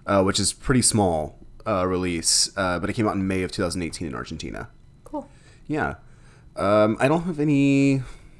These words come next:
Speaker 1: I don't know what it cost. I don't know what the budget <laughs> was and what the receipts were,
Speaker 2: That's
Speaker 1: unfortunately.
Speaker 2: okay.
Speaker 1: But yeah,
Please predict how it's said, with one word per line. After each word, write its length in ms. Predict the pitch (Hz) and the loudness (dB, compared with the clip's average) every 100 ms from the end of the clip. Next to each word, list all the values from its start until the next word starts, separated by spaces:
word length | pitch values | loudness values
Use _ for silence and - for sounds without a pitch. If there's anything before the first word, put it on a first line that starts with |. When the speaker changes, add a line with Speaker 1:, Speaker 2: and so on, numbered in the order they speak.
| - | -14
Speaker 1:
I 40 | 127 | -8
don't 120 | 143 | -2
know 80 | 139 | 0
what 140 | 131 | 2
it 80 | 120 | 0
cost. 500 | - 101 98 120 - | -2 -2 -2 -4 -4
I 80 | 98 | -2
don't 120 | 95 | -2
know 80 | 101 | -2
what 100 | - | -4
the 60 | 123 | 2
budget 340 | 110 110 120 | 4 4 2
<laughs> 140 | - | 2
was 280 | - 107 - | 0 2 4
and 280 | 135 123 110 | 6 6 6
what 180 | 104 - | 4 4
the 220 | 95 92 | 0 0
receipts 480 | 98 107 104 98 - | -2 -4 -2 -4 -2
were, 140 | 87 | -2
Speaker 2:
That's 100 | 87 87 | -2 -2
Speaker 1:
unfortunately. 380 | 98 92 101 92 82 | -2 -2 -2 -2 -4
Speaker 2:
okay. 160 | 82 - - - - - - - | -4 -8 -18 -18 -20 -20 -20 2
Speaker 1:
But 100 | 160 | 6
yeah, 180 | 208 | 6